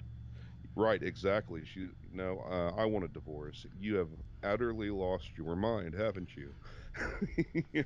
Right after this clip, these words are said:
know, so, I mean, <clears throat> these people, um, th-, the world needs to get a rein on, in on these people, the Kissingers, the Soroses, the Gates, the Faucis,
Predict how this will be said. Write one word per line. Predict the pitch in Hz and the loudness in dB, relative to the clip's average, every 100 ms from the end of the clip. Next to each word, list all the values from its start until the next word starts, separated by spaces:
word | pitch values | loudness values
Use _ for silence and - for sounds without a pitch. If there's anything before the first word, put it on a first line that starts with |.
| - | 2
know, | 135 - 135 - | -4 0 -2 -2
so, | - - - 104 - - - - - - - - - | -12 -6 -2 -2 -6 -18 -18 -16 -16 -18 -18 -12 0
I | 120 | 4
mean, | 110 92 78 76 - - - | 6 4 2 -4 -14 -14 -8
<clears throat> | 135 110 87 - - - 98 | -6 -6 -10 -14 -16 -8 2
these | 131 | 2
people, | - 131 - 110 98 - - 101 | 4 2 2 0 -2 -6 -4 4
um, | 104 98 95 92 87 - - - 101 | 6 6 4 2 -2 -8 -16 -12 -10
th-, | - 107 | -4 0
the | |
world | 104 110 120 117 110 | 2 6 8 6 4
needs | 104 98 | 2 0
to | - | -4
get | 90 98 | 0 2
a | |
rein | 90 85 87 92 87 78 73 | 2 2 0 2 0 -2 -2
on, | 85 - | -4 0
in | 92 85 | 2 2
on | 85 85 82 | 2 0 -2
these | 80 - | -4 -4
people, | 90 82 82 | -4 -4 -4
the | 78 | -4
Kissingers, | - 101 - 95 87 87 90 87 - | 2 2 4 0 0 0 0 -2 -4
the | - | -8
Soroses, | - - 92 87 87 - 87 85 80 - | -4 4 6 8 6 4 0 0 -2 -6
the | 82 | -4
Gates, | 85 90 87 87 - - | 2 2 2 0 -6 -4
the | |
Faucis, | 78 95 90 87 - 87 85 87 85 | 0 4 4 2 -2 -6 -6 -6 -10